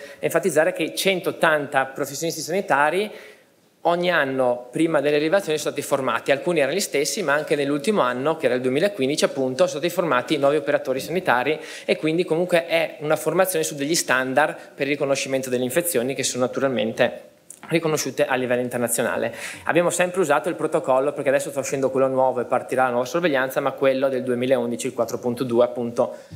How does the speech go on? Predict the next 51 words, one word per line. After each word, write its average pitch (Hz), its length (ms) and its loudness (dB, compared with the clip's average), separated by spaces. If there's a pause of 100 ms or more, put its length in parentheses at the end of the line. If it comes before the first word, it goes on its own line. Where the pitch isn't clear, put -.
per 120 160 -2
standardizzare, 123 800 0
e 143 40 -2
abbiamo 143 260 0
sempre 139 480 0
fatto 127 400 0
la 123 80 4
rilevazione 131 460 0
nel 120 80 0
mese 123 180 2
di 120 80 2
ottobre 120 460 0
per 123 160 -4
non 120 80 0
avere 120 260 2
bias 113 460 0
stagionali. 113 680 -6 (440)
Questi 247 240 4
sono 220 160 0
i - 20 2
risultati, 185 640 0
come 156 160 0
potete 170 320 0
vedere, 156 540 2
le 147 120 -2
tre 151 140 0
rilevazioni, 151 680 0 (720)
mm, 170 120 0 (160)
e 190 260 2
nella 196 240 2
prima 233 380 0
e 190 60 -4
nell'ultima 214 500 0
è 196 100 2
mancato 196 640 2
una 170 380 0
casa 175 180 2
di 160 140 0
cura 175 180 2
accreditata, 147 640 0
diversa, 151 500 2
ma 156 220 2
i 165 80 -4
numeri 165 400 2
sono 143 200 -6
molto 160 280 2
piccoli, 143 400 2
quindi 151 200 0
non 135 260 2
ha 139 60 8
inciso, 123 720 0